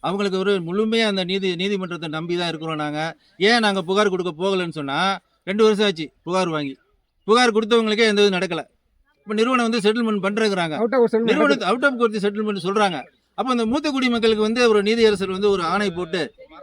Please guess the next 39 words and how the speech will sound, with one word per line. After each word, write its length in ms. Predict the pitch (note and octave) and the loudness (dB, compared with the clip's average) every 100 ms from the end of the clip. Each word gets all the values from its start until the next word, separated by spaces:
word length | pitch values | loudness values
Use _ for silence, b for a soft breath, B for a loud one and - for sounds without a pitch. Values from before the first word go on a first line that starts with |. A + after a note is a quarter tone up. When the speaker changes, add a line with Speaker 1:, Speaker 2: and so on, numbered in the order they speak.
| G#3 | -4
Speaker 1:
இதை 160 | G3 | 0
வந்து 160 | G#3 A3 | 2 2
எங்களுக்கு 280 | G3+ F#3+ F#3+ | 2 0 0
செஞ்சு 160 | A3 | 0
கொடுக்கலாம்ல, 600 | G3+ F#3 E3+ E3+ G#3 F3+ - _ _ - - - - | -2 0 -2 2 2 2 -2 _ _ -20 -20 -16 -6
அதுக்கு 240 | F#3+ G#3 | 0 2
யார் 160 | A3 G#3+ | 2 2
தடையா 240 | G#3 G#3 | 2 2
இருக்கிறாங்க? 480 | F#3+ E3 D#3+ E3+ C#3+ - - - - - - - - - - | 2 -2 -2 -2 -4 -6 -20 -20 -20 -18 -18 -18 -20 -20 -4
Speaker 2:
சார், 180 | B3+ | 0
எனக்கு 260 | A3+ A#3 A#3+ | 2 2 2
ஒரு 100 | A3+ | 2
சந்தேகம் 320 | G#3 B3 C#4 | 2 -2 -2
சார். 240 | F#3 F3 - | -2 -4 -2
தரேன்னு 440 | F#3+ C#4 D#4+ F4+ F4+ | 0 0 2 2 2
சொல்றவனை 680 | C#4 C4+ C#4+ B3 F#3+ G#3+ A#3 - - - | 0 2 2 2 2 0 -2 -10 -18 -6
நீதிமன்றம் 500 | D4+ D#4+ D4+ B3+ B3 | -2 0 0 2 2
ஏன் 80 | |
சார், 160 | B3+ B3+ | 4 4
"நீங்க 160 | A#3+ A3 | 4 2
செட்டில்மெண்ட் 360 | C#4 C#4+ C#4+ A3 | 0 0 0 0
பண்ணுங்கப்பா, 380 | C4+ C4 A#3+ - - - G#3 | 2 4 2 0 -6 -12 -2
ஒரு 120 | G#3+ | 2
ஆறு 260 | A#3+ D4 | 4 4
மாசத்துல 280 | C4+ C#4+ D4 | 2 0 0
நீங்க 100 | C4 B3 | 0 2
செட்டில் 220 | B3+ B3+ | 2 2
பண்ணு," 300 | B3 G#3+ - - - - | 0 -2 -6 -16 -16 -8
இல்லையா 320 | D4+ F4 E4+ | 0 2 2
உன்னை 160 | C#4+ C4+ | 2 -2
பிடிச்சி 160 | D#4 | 0
உள்ள 280 | C#4 C#4+ C#4 | 0 2 0
வச்சிருவேன் 180 | B3+ B3+ | 0 -2
அப்படி 200 | B3+ D4+ | 0 0
ஏன் 120 | E4 | 0
சொல்ல 320 | C4 C#4 C4+ | 2 2 0
மாட்டேங்கிறாங்க 320 | A3 A3 F#3+ | -2 -2 -4
சார்? 240 | D#3 E3+ E3 | -6 -8 -4
Speaker 1:
சொல்லலாமே. 600 | F#3+ B3 A#3 G#3 A3+ E3 | 2 4 4 4 2 0